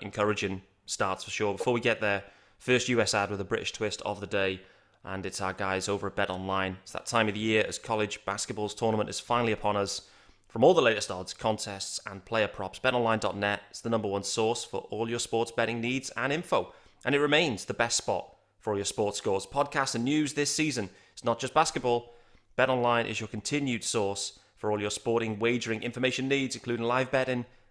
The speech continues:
your favourite Vegas casino games. Head to the website today. Use your mobile device to learn more about the trends and action. And BetOnline, where the game starts.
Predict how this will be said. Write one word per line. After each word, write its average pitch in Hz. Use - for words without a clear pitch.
your -
favourite 104
Vegas 110
casino 117
games. 123
Head 110
to -
the 123
website 120
today. 123
Use 104
your 107
mobile 113
device 107
to 117
learn 107
more 120
about 107
the -
trends 123
and 127
action. 107
And 104
BetOnline, 127
where 120
the 107
game 165
starts. -